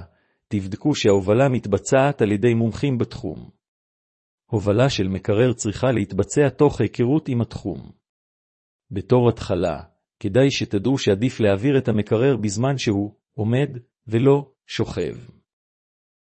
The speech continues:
בחירה במומחים בתחום ההובלה של מקררים תאפשר לכם להיות בטוחים שהמקרר יגיע לבית החדש במצב מעולה. לסיום,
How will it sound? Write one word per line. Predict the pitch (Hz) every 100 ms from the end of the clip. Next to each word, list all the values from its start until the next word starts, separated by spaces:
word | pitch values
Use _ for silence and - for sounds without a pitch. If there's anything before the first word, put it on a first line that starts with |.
| _ -
בחירה | 104 - 101 131
במומחים | 160 110 98 - 139 135
בתחום | 104 - 127
ההובלה | 110 95 98 107
של | 123 120
מקררים | 101 98 104 98 110 139 139
תאפשר | 117 101 - 143
לכם | 135 120 139 127
להיות | 107 131 107
בטוחים | 101 90 - 147 139
שהמקרר | 107 101 - 104 127 120
יגיע | 104 98 123
לבית | 120 95 113 131
החדש | 117 - 98 131 143
במצב | 110 104 - 127 120
מעולה. | 113 101 87 60 - _ _ _ _ _ _ _ _ _ -
לסיום, | 104 - 98 85 67 62